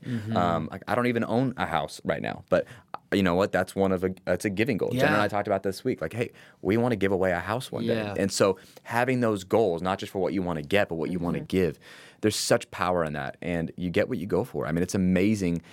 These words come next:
Speaker 2: It's not just the power of positive thought, but God hears your prayers.
Speaker 3: Yeah.
Speaker 2: And, you know, do you come from a mindset of, of surplus or deficit? And I think
Speaker 1: Mm-hmm.
Speaker 2: reminding ourselves that in Jesus we have surplus says that
Speaker 3: Mm-hmm.
Speaker 2: He shall supply for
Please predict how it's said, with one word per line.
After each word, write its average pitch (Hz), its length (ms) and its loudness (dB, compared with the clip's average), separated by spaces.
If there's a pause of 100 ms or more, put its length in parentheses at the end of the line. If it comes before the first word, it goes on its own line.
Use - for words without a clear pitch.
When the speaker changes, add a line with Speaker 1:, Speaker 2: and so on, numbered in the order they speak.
(140)
Speaker 2:
It's - 120 -16
not 110 120 2
just 127 140 -6
the 104 80 -2
power 90 320 0
of 80 80 -4
positive 82 380 -4
thought, 80 200 -2
but 73 140 -6
God 90 220 0
hears 95 300 -2
your 82 100 0
prayers. 82 540 -2
Speaker 3:
Yeah. 90 100 2
Speaker 2:
And, 87 140 2 (400)
you 98 80 -2
know, 87 120 2
do 85 120 -4
you 107 120 4
come 101 280 -2
from 98 220 0
a 85 60 0
mindset 87 520 0
of, 76 380 -2
of 76 180 0
surplus 135 760 -2
or 90 200 2
deficit? 95 600 -2
And 85 160 -4
I 85 60 -2
think 87 340 -2
Speaker 1:
Mm-hmm. 107 260 -10
Speaker 2:
reminding 104 480 4
ourselves 85 340 -2
that 85 200 0
in 107 180 2
Jesus 92 460 -2
we 90 140 -2
have 87 440 -2 (140)
surplus - 640 -6 (160)
says 92 240 4
that 87 140 2
Speaker 3:
Mm-hmm. 85 80 -10
Speaker 2:
He 104 500 0
shall 92 200 0
supply 78 460 -2
for - 160 -10